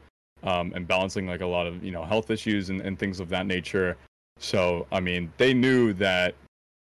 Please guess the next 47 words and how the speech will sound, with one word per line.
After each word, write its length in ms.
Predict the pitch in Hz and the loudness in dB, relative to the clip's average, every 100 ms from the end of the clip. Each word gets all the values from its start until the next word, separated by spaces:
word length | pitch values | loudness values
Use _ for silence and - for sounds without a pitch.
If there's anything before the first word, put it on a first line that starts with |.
| - | -4
um, 440 | 98 92 87 82 - _ | 0 0 -2 -8 -16 _
you 80 | 110 | -4
know, 120 | 92 | -2
if 180 | - 101 | -2 0
I 100 | 101 | 0
did 240 | 92 123 | 2 2
have 200 | 104 104 | 2 0
a 20 | 98 | 0
limited 420 | 98 101 95 90 | 0 0 -2 -2
time 260 | 107 92 | -4 -2
on, 220 | 92 87 - | -4 -8 -8
on 140 | 101 95 | -8 -4
Earth 340 | 98 95 - | -4 -4 -6
and 100 | 92 | -10
stuff 200 | - 85 | -6 -4
like 100 | 90 | -4
that, 220 | 90 90 95 | -2 -2 -2
more 160 | 98 | -2
than 100 | 92 | 0
anyone 240 | 98 92 87 | -2 -2 0
else, 340 | 101 90 - | 0 0 -2
that 340 | - 92 85 - - _ _ _ _ | 0 2 0 -6 -20 _ _ _ _
I 220 | 113 113 | 0 2
was 280 | 107 95 104 | 2 0 -2
determined 640 | 90 101 113 98 92 90 | -4 -6 -2 -2 -2 -6
to 460 | - - 87 87 82 - _ _ _ _ | -8 -8 -6 -6 -10 -14 _ _ _ _
you 80 | 95 | -6
know, 160 | 82 - - | -6 -6 2
go 180 | 117 | 4
for 140 | 104 107 | 4 2
my 160 | 87 87 | 0 0
goals 440 | 95 85 78 - | 0 0 -4 -10
and 100 | 101 | -10
stuff 220 | 92 107 92 | -4 -4 -4
like 100 | 87 | -6
that. 220 | 80 85 | -8 -8
So 120 | - | -4
the, 160 | 110 117 - _ - | -2 -2 -4 _ -2
you 60 | |
know, 80 | 131 | 2
they 120 | 113 | 4
were 80 | 156 | 6
obviously 320 | 147 131 117 110 | 6 4 0 -2
sad 260 | - 135 | 0 2
about 240 | 104 87 101 | 2 0 0
it, 180 | 127 - 110 | 0 -4 -6
but 320 | 104 98 95 | -2 0 -2